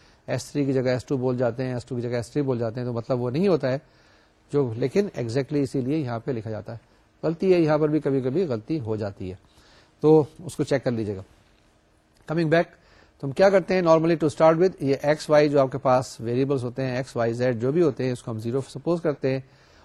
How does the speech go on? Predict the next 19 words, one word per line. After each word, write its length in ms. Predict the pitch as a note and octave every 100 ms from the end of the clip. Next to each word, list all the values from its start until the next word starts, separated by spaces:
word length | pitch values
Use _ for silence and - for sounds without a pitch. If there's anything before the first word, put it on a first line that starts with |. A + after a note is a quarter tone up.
| _
اور 140 | C3+
جو 100 | D3+
سلیکٹ 280 | D3+ E3+ F#3
ویریبلس 340 | E3+ D#3 D3+ C#3
ہوتے 200 | C3+ C#3
ہیں 140 | C#3+
ان 180 | C3 B2+
کو 200 | C#3+ B2+
ہم 140 | B2
بیسک 380 | A2+ A#2+ C#3+ B2+
ویریبلس 380 | A2+ A2+ B2 D#3
سپوز 360 | - - A2+
کرتے 300 | - G2+ -
ہیں، 60 | G2+ - _ _ _ _
اور 100 | C3
پھر 160 | - F3
اس 120 | D#3+
کے 80 | C#3+
بعد 200 | B2+